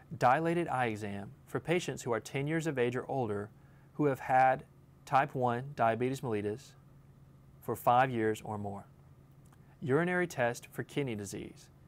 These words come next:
for patients who have had type one diabetes mellitus for five years or longer. Blood test to check cholesterol levels for patients starting at ten years of age. The honeymoon phase. What is the honeymoon phase?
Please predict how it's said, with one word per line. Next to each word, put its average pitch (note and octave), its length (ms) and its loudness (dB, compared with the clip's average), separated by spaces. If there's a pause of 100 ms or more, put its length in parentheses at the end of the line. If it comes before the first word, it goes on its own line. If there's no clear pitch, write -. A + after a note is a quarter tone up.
(200)
for B2+ 120 -4
patients D3 420 -2
who - 80 -4
have A#2 120 -2
had B2+ 300 2
type B2+ 300 2
one C3 340 -4
diabetes A#2+ 460 0
mellitus A2+ 500 -4 (380)
for A#2 100 -4
five B2+ 340 4
years G#2+ 300 0
or A2+ 100 -6
longer. G#2 420 -4 (880)
Blood D3+ 320 2
test G#2+ 400 -8
to - 80 -8
check C#3+ 240 -4
cholesterol B2+ 480 -2
levels G#2+ 400 -4 (240)
for - 80 -8
patients C#3 440 -4
starting B2 380 0
at - 180 -10
ten C3 220 -6
years A2 220 -2
of G#2+ 100 -6
age. - 280 -10 (1120)
The C#3 100 2
honeymoon A#2 400 -2
phase. - 400 -16 (560)
What E3 260 0
is F3 220 2
the A#2 80 -4
honeymoon G2+ 340 -8
phase? - 380 -16